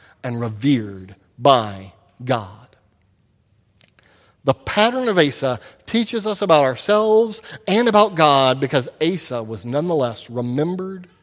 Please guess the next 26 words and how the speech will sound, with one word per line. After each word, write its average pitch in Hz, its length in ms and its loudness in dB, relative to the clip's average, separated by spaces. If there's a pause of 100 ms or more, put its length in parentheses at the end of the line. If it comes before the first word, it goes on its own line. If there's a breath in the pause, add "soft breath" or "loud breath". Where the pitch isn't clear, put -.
(300)
revered, 123 680 -2
and 110 180 -12
reverenced 107 480 -8
by 113 160 -10
God. 101 420 -18 (440 loud breath)
Verse 196 320 4
fourteen 160 580 0
tells 120 340 0
us, - 300 -14 (200 loud breath)
"They 147 160 6
buried 196 480 2
Asa 156 500 -2
in 123 120 -6
the 110 80 -6
tomb 180 380 -2
that 123 120 -2
he 120 80 -12
had 113 160 -6
cut - 300 0
for 185 100 -8
himself 131 480 -4 (200 soft breath)
in 123 100 -4
the 113 60 -2
city 147 340 -2
of 127 120 -2
David. 101 420 -10